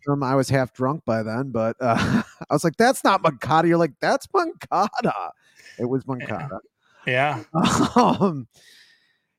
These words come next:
Speaker 1: yeah, and,
Speaker 2: I
Speaker 1: uh,
Speaker 2: just, I, I think with these two pitchers, with Kopech and with, with Lance Lynn, I, I agree with you. I think you're gonna get more for Lance Lynn. Somebody's gonna take a flyer on Lance Lynn. There's gonna be a contending team that takes a flyer
Speaker 1: Yeah.
Speaker 2: on Lance Lynn, probably the Yankees, to be honest with you.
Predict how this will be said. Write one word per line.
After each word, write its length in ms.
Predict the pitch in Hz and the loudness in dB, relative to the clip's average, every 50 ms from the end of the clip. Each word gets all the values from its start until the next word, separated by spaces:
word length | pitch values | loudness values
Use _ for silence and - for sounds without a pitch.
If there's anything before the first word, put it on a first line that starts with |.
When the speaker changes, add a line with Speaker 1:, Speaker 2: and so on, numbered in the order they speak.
| _ | _
Speaker 1:
yeah, 400 | - 127 151 156 139 127 110 110 117 | -2 0 2 2 4 2 2 2 0
and, 800 | 123 127 131 131 131 127 127 127 127 127 123 120 120 117 113 113 - _ _ _ _ _ _ _ _ - - - | -4 -6 -6 -4 -4 -4 -4 -2 -2 -4 -4 -4 -6 -10 -12 -12 -16 _ _ _ _ _ _ _ _ -14 -4 0
Speaker 2:
I 100 | 143 - | 2 2
Speaker 1:
uh, 80 | 117 113 | 2 2
Speaker 2:
just, 180 | 180 151 107 107 104 _ _ _ _ _ _ | -2 -4 -6 -10 -10 _ _ _ _ _ _
I, 140 | - 151 160 - - | 0 2 2 2 2
I 80 | 165 | 0
think 240 | 151 - 185 196 185 - | 0 0 -4 -2 0 -2
with 140 | 180 156 | -2 -2
these 260 | - 170 180 180 165 - | 0 0 2 2 0 -2
two 200 | - - 185 165 | -4 -4 -4 -4
pitchers, 640 | - - 151 131 - - 120 113 117 120 - - - - - | 0 0 -2 0 -2 -6 -6 -6 -6 -8 -10 -12 -14 -14 -10
with 240 | - 131 123 - - | -6 -6 -6 -6 -8
Kopech 440 | - - 131 135 127 - 135 135 - - | -4 -2 -2 -2 0 0 -2 -2 -2 -4
and 320 | 139 131 127 123 120 120 120 | -4 -4 -4 -4 -6 -6 -6
with, 300 | 120 120 117 113 - - _ - - - _ _ - | -6 -6 -8 -8 -10 -18 _ -20 -20 -20 _ _ -4
with 200 | - 135 120 - | -4 -4 -2 0
Lance 360 | 135 135 131 127 117 - - | 0 0 0 0 -2 -4 -6
Lynn, 340 | 135 135 143 147 135 127 117 - - - - - _ _ _ _ _ - | -2 0 0 0 0 -2 -6 -12 -16 -20 -20 -20 _ _ _ _ _ 0
I, 180 | - 147 156 156 - | 2 2 2 2 2
I 80 | 156 151 | 2 2
agree 340 | 147 147 139 131 147 156 | 2 0 0 0 0 0
with 140 | 147 127 - | 0 0 -2
you. 80 | 127 117 | -4 -4
I 60 | 117 | -4
think 160 | 117 139 139 | -2 -2 0
you're 100 | 139 135 | 0 0
gonna 120 | 135 135 135 | 0 0 0
get 140 | 127 135 135 | 0 -2 -2
more 180 | 127 127 131 | 0 -2 -4
for 120 | 127 - 135 | -4 -4 -4
Lance 220 | 127 123 120 - | -2 -2 -4 -4
Lynn. 60 | - | -2
Somebody's 240 | 113 - 175 196 170 | -2 0 0 0 0
gonna 100 | 143 147 | 0 -2
take 160 | 131 - 117 | -2 -4 -6
a 40 | - 110 | -6 -6
flyer 260 | - 127 117 110 110 | -4 -4 -4 -4 -4
on 120 | 107 110 | -6 -8
Lance 240 | 110 110 110 110 - | -10 -12 -12 -12 -12
Lynn. 160 | 120 120 120 | -12 -12 -12
There's 140 | 120 117 123 | -10 -4 0
gonna 120 | 135 160 | 2 2
be 80 | 156 156 | 2 2
a 40 | 151 | 0
contending 400 | - 143 - - 147 147 139 131 | -2 -4 -2 -2 0 0 0 -2
team 240 | - - 135 131 123 | -2 -2 -2 -2 -2
that 80 | 123 117 | -4 -4
takes 200 | - 127 113 - | -4 -6 -6 -6
a 40 | |
flyer 200 | 117 - 127 120 | -8 -4 -4 -2
Speaker 1:
Yeah. 80 | 120 120 | -2 -2
Speaker 2:
on 80 | 120 120 | -4 -6
Lance 220 | 117 120 - - | -6 -6 -6 -4
Lynn, 120 | 131 123 | -6 -4
probably 400 | 120 - 156 190 202 170 151 147 | 0 2 2 2 2 0 0 -2
the 120 | 131 123 120 | -2 -2 -4
Yankees, 520 | 117 117 117 110 - 120 117 117 - - - | -4 -4 -6 -8 -10 -12 -12 -12 -14 -12 -8
to 80 | - 120 | -6 -4
be 120 | 123 120 | -2 -2
honest 280 | 113 113 113 113 - - | -2 -4 -6 -8 -10 -10
with 140 | 127 117 - | -10 -12 -12
you. 120 | 127 127 | -12 -14